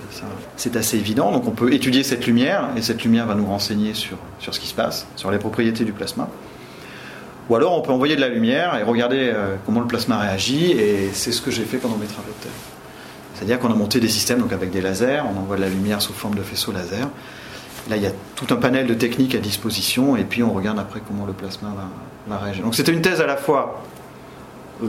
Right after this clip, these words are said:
fondamentale, avec de, d'assez belles choses, et puis, euh, appliquée et, et expérimentale, parce qu'il a fallu monter tous ces systèmes laser compliqués, avec plein, plein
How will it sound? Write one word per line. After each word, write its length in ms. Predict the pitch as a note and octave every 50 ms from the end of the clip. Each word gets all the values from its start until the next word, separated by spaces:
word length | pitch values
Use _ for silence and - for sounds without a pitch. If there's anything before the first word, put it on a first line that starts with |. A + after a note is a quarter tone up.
| F2+ -
fondamentale, 640 | - - C3 B2+ B2 B2 A#2 A2+ A#2 C3 - - - - - - - - - - - - - - - - - - - - - - - - - - - -
avec 240 | A#2+ - A2 A2 G#2
de, 80 | G#2 G2+ F#2+ F#2 F#2 F2+ F#2 F2+ F#2 F#2+ F#2+ - - - - - - - - A2+ G#2+ G#2+ A#2
d'assez 320 | A2+ A2+ A#2+ A2+ - B2
belles 180 | A#2 A2+ G#2 G2+
choses, 460 | - - B2+ C3+ D3+ E3 E3 D#3+ - -
et 160 | C#3 B2+ A#2+
puis, 720 | A#2+ A#2+ - - - C3+ C3+ C#3 C#3+ D3+ D#3 D#3+ D3 B2+
euh, 560 | A#2 A2+ A2+ A2+ A2+ A2 G#2+ G#2+ G#2 G2 G2
appliquée 800 | G#2+ A2 - A#2 A2+ A#2 - C3 C#3 D3 D#3 D#3 D3+ A#2+ B2 A#2+
et, 180 | A2+ A2+ A2 A2+
et 180 | G#2+ - -
expérimentale, 600 | A#2 A2+ - - C3+ A#2 A#2 A2+ A2 A2 C3+ C#3+
parce 140 | C#3+ A#2+ A#2
qu'il 120 | - B2+ A#2
a 20 | A2
fallu 220 | - A2+ G#2+ A2
monter 440 | A2+ G#2+ G2+ G2 - A2+ A#2 A#2+ A#2+ - - - - - - - - - - -
tous 120 | - C3 A#2+
ces 140 | - B2+
systèmes 340 | A#2+ - - - - A2+ G#2
laser 340 | G#2 G2+ F#2+ G#2 G#2+ A2 A2+
compliqués, 720 | A2+ G#2 F#2+ - G2+ F#2+ - - G2+ G2+ G2+ G#2 G#2+ G#2 F#2+
avec 160 | F#2 F#2 F2+ -
plein, 320 | - - G#2 G2 F#2+ F#2 F#2+ F#2+ F#2+
plein 140 | - G2 F#2